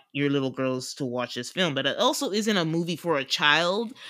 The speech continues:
I mean, we as kids saw Little Purple by accident 'cause it was on T V or whatever, but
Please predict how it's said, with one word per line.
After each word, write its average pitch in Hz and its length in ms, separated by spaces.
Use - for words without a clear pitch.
I - 40
mean, 196 240
we 254 380
as 202 180
kids 214 320
saw 185 200
Little 170 300
Purple 170 440
by 156 160
accident 175 440
'cause 147 120
it 139 40
was 135 140
on 127 140
T 139 220
V 143 220
or 165 80
whatever, 185 380
but 151 280